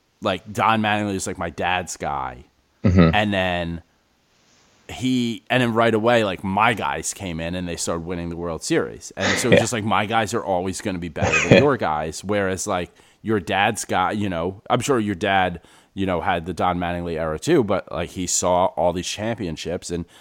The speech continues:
Speaker 1: based on you being eighteen and me just doing some ballpark math, like, your dad was in a, at, like, a, a prime age for that dynasty.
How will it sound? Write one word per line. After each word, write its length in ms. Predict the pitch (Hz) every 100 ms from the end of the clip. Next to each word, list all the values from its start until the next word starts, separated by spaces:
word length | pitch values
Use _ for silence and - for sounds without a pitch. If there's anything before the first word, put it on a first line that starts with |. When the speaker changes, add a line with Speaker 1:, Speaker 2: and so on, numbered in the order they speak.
| _ -
Speaker 1:
based 240 | 104 -
on 100 | 95
you 80 | 98
being 260 | 95 90 -
eighteen 480 | 87 82 - 104 95
and 140 | 90
me 120 | 90
just 280 | 82 - - _ _ _ -
doing 200 | 117 104
some 180 | 92 80
ballpark 520 | 92 92 - 82 90
math, 280 | 95 107 -
like, 160 | 76
your 120 | 90
dad 280 | 85 104 101
was 160 | 92 95
in 100 | 85
a, 120 | 76 - - _ -
at, 160 | 117
like, 160 | 110 110
a, 100 | 95 _ - 98
a 80 |
prime 540 | - - 120 107 101 95
age 360 | 98 92 69 -
for 180 | - 82
that 220 | 73 -
dynasty. 600 | 76 69 65 - 50